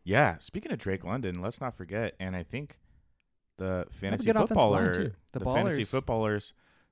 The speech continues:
Speaker 1: noted this, and I was like, "Oh, yeah, I forgot." Drake London went before Garrett Wilson, before Chris Olave, before all those dudes. So the guy has talent,
Speaker 3: Yes.
Speaker 1: but he needs a Q B.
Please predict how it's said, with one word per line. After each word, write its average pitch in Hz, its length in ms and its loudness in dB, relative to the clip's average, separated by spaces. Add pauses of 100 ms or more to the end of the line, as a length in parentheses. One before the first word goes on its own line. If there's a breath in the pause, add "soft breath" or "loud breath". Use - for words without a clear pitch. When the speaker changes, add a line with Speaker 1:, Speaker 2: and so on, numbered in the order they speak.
(100)
Speaker 1:
noted 98 380 0
this, 95 420 -2
and 90 100 -8
I 90 160 -4
was 87 180 -6
like, 85 220 -8
"Oh, 117 100 -4
yeah, 202 200 -4
I 104 60 -6
forgot." 165 380 -6 (340)
Drake 160 260 -2
London 98 480 -2
went 98 180 -6
before 95 440 -4
Garrett 120 260 0
Wilson, 92 420 -4 (280)
before 92 440 2
Chris 120 240 -2
Olave, 95 540 4 (220)
before 120 280 6
all 123 260 10
those 95 240 2
dudes. 76 380 -10 (280)
So 101 180 2
the 107 60 4
guy 127 180 10
has 117 220 6
talent, 85 340 -4 (260)
Speaker 3:
Yes. 120 160 -4
Speaker 1:
but 92 280 4 (440)
he 123 160 0
needs 101 280 2
a 78 40 -4
Q 85 160 -2
B. 71 200 -10